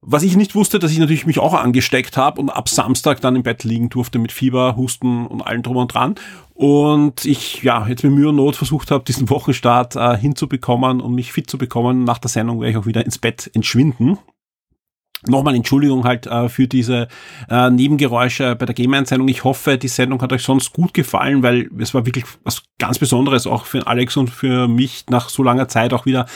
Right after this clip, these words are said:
gemeinsam im Studio zu sitzen und aufzuzeichnen. Und ja, also ich hoffe doch, dass wir das in den nächsten Monaten dann weiterhin so machen können, weil man hört das einfach. Das ist eine ganz andere Dynamik.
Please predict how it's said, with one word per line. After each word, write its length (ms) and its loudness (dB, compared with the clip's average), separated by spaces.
gemeinsam 560 4
im 120 4
Studio 420 0
zu 140 -4
sitzen 400 0
und 200 2
aufzuzeichnen. 1000 -2
Und 640 2
ja, 200 0
also 220 0
ich 260 -6
hoffe 220 -2
doch, 180 -2
dass 160 -4
wir 80 0
das 160 -2
in 60 4
den 100 2
nächsten 300 0
Monaten 360 0
dann 320 -2
weiterhin 400 2
so 100 -6
machen 240 0
können, 340 -2
weil 320 -2
man 280 0
hört 220 2
das 120 0
einfach. 280 -4
Das 160 0
ist 80 0
eine 160 2
ganz 280 0
andere 360 -2
Dynamik. 640 2